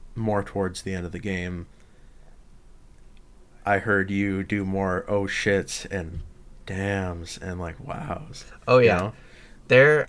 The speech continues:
Speaker 2: I had a very
Speaker 1: <laughs>
Speaker 2: real
Speaker 1: I, I
Speaker 2: feeling
Speaker 1: just wanted
Speaker 2: of,
Speaker 1: to
Speaker 2: like,
Speaker 1: get your
Speaker 2: I had a very real feeling of, like,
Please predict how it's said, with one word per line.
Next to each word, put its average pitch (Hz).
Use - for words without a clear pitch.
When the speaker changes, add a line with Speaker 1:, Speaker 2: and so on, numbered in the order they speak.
Speaker 2:
I 131
had 185
a 170
very 123
Speaker 1:
<laughs> -
Speaker 2:
real 107
Speaker 1:
I, 127
I 143
Speaker 2:
feeling 143
Speaker 1:
just -
wanted 117
Speaker 2:
of, 110
Speaker 1:
to -
Speaker 2:
like, 104
Speaker 1:
get 104
your 92
Speaker 2:
I 120
had 165
a 165
very 120
real 104
feeling 98
of, 82
like, 87